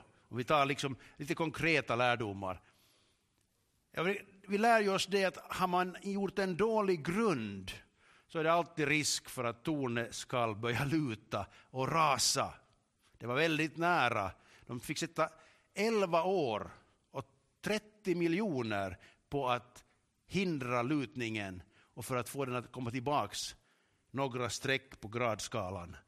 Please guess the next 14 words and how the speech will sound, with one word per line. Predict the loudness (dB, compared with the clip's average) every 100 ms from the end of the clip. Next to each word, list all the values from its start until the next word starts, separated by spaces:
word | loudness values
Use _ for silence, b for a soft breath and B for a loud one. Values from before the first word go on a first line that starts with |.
| b b b
så | -6
att |
den | -4 -4
inte | -6 -6 -6
liksom | -6 -6 -8 -8 -10
hotas | -8 -8 -6 -6 -6 -4
längre | -4 -6 -8
av | -10
att | -12 _
tippa | -10 -10 _ -4
över | -4 -4 -8
och | -12 -12 -8
rasa | -6 -6 -8
ihop. | -8 -10 -18